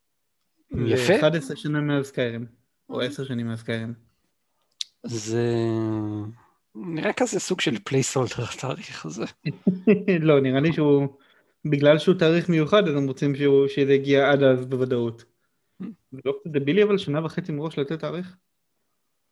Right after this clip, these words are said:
Speaker 1: אני חושב שזה יותר בשביל, אה, להרגיע אנשים, כאילו סטארפילד, מדברים, דיברו עליו כל כך, כל כך הרבה, ומשחק שלא ראינו, ו-, ולא שמענו עליו שום דבר.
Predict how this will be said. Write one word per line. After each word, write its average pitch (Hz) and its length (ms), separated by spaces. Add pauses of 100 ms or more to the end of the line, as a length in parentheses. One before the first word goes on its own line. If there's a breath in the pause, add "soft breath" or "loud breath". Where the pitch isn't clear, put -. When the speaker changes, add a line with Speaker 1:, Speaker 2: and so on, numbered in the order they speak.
(1400 soft breath)
Speaker 1:
אני 262 160
חושב 233 180
שזה 202 240 (120)
יותר 156 340
בשביל, 120 460
אה, 110 680
להרגיע 110 540
אנשים, 135 360
כאילו 123 180
סטארפילד, 147 600 (280)
מדברים, 120 520
דיברו 117 320
עליו 190 200
כל 117 160 (120)
כך, - 220
כל 165 160
כך 180 220
הרבה, 135 300
ומשחק 117 480
שלא 151 260
ראינו, 156 380 (640 loud breath)
ו-, 117 280
ולא 117 140
שמענו 143 460
עליו 123 240
שום 151 340
דבר. 110 340